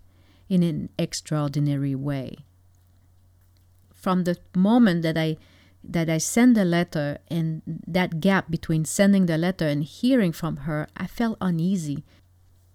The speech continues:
That little girl in me was kinda seeking the approval. Did I do it right? I was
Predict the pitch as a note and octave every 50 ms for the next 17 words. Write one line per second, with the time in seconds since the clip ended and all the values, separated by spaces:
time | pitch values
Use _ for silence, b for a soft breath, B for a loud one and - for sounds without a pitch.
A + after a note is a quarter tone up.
0 | _ _ _ - F#3+ F3 F3+ F#3+ F#3 - G#3+ F3+ E3 F3 F#3+ G#3 G#3 G#3 F#3+ F3+
1 | F3+ F#3+ F#3+ E3+ E3+ E3 - - - - A3+ G3+ G#3 - - - - G3 - -
2 | G#3 G3+ G3+ F#3 E3+ E3+ D#3 C#3+ - - - A3+ A#3 A3+ G#3 A3 A3 G#3+ G#3+ F#3+
3 | E3+ D#3+ D#3+ D#3 D#3+ D#3+ F#3 G3 G3 E3+ - - E3 E3+ F3+ F#3+ G3 F#3+ F3+ b
4 | b b b b b b b F3+ F3 E3+ F3 E3 -